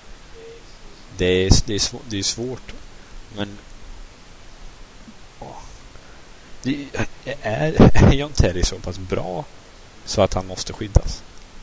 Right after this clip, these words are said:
Där är jag ju tveksam. För det, eller visst, visst, han är ju lagkapten, är han väl, han är väl viktig för laget, men det är inte så att han är...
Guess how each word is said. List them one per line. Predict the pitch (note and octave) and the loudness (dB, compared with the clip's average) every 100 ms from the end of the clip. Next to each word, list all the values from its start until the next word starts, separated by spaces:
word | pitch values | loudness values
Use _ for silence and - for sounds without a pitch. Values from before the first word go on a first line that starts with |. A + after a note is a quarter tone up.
| - - - - - - - | -16 -18 -18 -18 -16 -16 -12
Där | G#2+ A#2 | -2 2
är | C3 F#2 | 2 -2
jag | D3+ | -6
ju | |
tveksam. | D3 A2+ - - - - - - - - - - - - - - - - - - - - - - | -2 -2 -4 -10 -12 -14 -14 -16 -18 -16 -16 -16 -18 -16 -16 -16 -16 -16 -16 -16 -16 -14 -14 -12
För | - A#2 G2+ | -8 -4 0
det, | G#2+ | 0
eller | F#2+ G#2 | 2 2
visst, | G2+ - | 2 2
visst, | G#2 G2 - | 2 0 0
han | F2+ | 0
är | |
ju | F2+ F2+ | -4 -4
lagkapten, | E2+ F2 E2+ F#2+ F2 F2+ | -6 -6 -6 0 0 0
är | F2 | -6
han | E2+ | -6
väl, | F2 E2+ - - - - | -6 -6 -12 -16 -16 -10
han | F2 | -6
är | |
väl | E2 | -4
viktig | E2+ - - | -2 4 6
för | - | 6
laget, | F#2 D#2+ E2+ E2+ | 2 -2 -4 -6
men | F#2 F2 - - - - - - | -6 -8 -10 -18 -20 -20 -20 -6
det | G2+ | -2
är | |
inte | G2 F#2 | -2 0
så | A2 B2 | 0 2
att | E2 | 2
han | E2+ | 2
är... | D#2 D2 | 0 -4